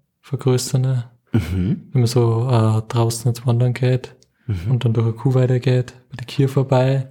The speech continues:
Speaker 2: Okay.
Speaker 1: da hab ich schon ein bisschen Respekt, wenn man da vorbeigeht. Aber so jetzt Angst direkt. Vielleicht ein bisschen Höhenangst.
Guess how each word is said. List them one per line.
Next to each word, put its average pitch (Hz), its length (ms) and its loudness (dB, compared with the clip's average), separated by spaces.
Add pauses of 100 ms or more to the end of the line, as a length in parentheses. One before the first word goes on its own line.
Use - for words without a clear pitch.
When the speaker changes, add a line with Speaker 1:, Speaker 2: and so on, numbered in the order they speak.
Speaker 2:
Okay. 123 280 -2 (180)
Speaker 1:
da - 60 -20
hab 127 60 -4
ich 117 60 4
schon 123 120 2
ein 117 40 0
bisschen 123 160 2
Respekt, 120 600 -2
wenn 123 100 2
man 117 80 2
da 117 80 2
vorbeigeht. 120 540 0 (1300)
Aber 127 100 -2
so 120 140 -2
jetzt - 140 -4
Angst 120 480 0
direkt. 123 560 -2 (4000)
Vielleicht 117 240 -6
ein 113 60 -6
bisschen 110 220 -8
Höhenangst. 123 640 -4